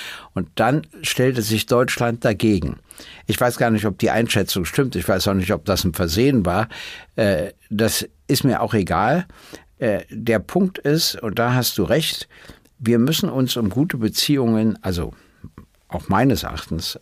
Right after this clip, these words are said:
recht, wir müssen uns um bessere Beziehungen zu Frankreich bemühen, weil das für die Europäische Union wichtig ist. Bei Polen dürfen wir eins nicht vergessen, wir haben jetzt einen anderen Ministerpräsidenten, aber immer noch den gleichen Präsidenten.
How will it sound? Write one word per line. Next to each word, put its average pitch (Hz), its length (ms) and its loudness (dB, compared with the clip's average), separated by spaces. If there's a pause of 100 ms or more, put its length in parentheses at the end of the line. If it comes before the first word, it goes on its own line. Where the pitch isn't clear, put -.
recht, - 320 -4 (360)
wir 104 120 4
müssen 151 260 2
uns 123 240 -2
um 98 140 0
bessere 123 300 0
Beziehungen 104 440 0
zu - 160 -6
Frankreich 107 520 -4
bemühen, 117 420 2
weil 110 140 2
das 104 160 -2
für - 140 -2
die 95 100 2
Europäische 104 600 0
Union 101 420 2
wichtig 104 380 -2
ist. - 260 -6
Bei 95 120 -2
Polen 160 420 2
dürfen 127 240 -2
wir 104 100 2
eins 131 280 -4
nicht 127 160 -4
vergessen, 120 500 -2 (420)
wir 110 160 0
haben 127 140 2
jetzt 143 240 0
einen 117 100 0
anderen 139 360 2
Ministerpräsidenten, 135 1120 0
aber 110 260 2
immer 147 200 4
noch 117 140 0
den 117 180 0
gleichen 107 400 2
Präsidenten. 98 720 0